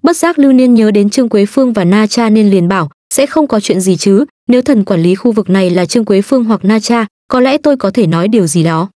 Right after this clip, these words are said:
Tiểu Diêm Ma có chút lo ngại bèn nhắc nhở Lưu Niên, "Lưu huynh, thiết nghĩ không thể trực tiếp xưng hô tên húy của thần tiên,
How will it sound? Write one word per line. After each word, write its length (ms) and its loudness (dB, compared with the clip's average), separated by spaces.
Tiểu 160 2
Diêm 280 2
Ma 160 0
có 160 -2
chút 220 0
lo 140 2
ngại 240 0
bèn 240 0
nhắc 160 0
nhở 180 2
Lưu 200 2
Niên, 220 2
"Lưu 160 4
huynh, 220 0
thiết 140 0
nghĩ 140 2
không 220 -2
thể 200 0
trực 180 -4
tiếp 180 0
xưng 160 -2
hô 180 0
tên 180 0
húy 200 2
của 140 -2
thần 200 -2
tiên, 220 0